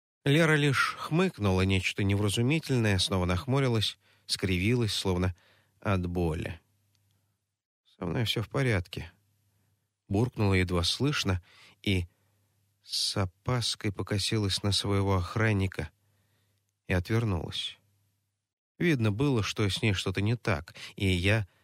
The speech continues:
собралась выяснить, что именно. Но не здесь. Поэтому вернулась к своей еде,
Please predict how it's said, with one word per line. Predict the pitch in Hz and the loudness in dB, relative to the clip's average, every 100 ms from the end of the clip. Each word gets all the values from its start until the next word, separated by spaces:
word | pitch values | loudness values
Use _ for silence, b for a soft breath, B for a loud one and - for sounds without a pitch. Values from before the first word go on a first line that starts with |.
| b b b | b b b
собралась | - 98 92 95 101 92 - - | -6 -2 0 2 2 0 -2 -2
выяснить, | 101 98 87 - 92 | 0 2 2 0 0
что | - - 110 | -2 -2 0
именно. | 110 85 69 55 62 - _ _ _ _ _ _ _ _ - | 0 0 -4 -8 -12 -14 _ _ _ _ _ _ _ _ -4
Но | 151 | 0
не | 147 170 | 2 0
здесь. | 107 87 120 - - - _ _ _ _ _ _ _ _ _ | -2 -6 -8 -8 -12 -14 _ _ _ _ _ _ _ _ _
Поэтому | 104 110 101 98 - b b b | 0 0 0 -2 -4 b b b
вернулась | 113 107 98 104 104 95 - | -2 0 2 0 0 -2 -4
к | - | -4
своей | 92 92 90 87 | -2 0 0 0
еде, | 95 98 123 165 156 | 0 -2 0 0 -2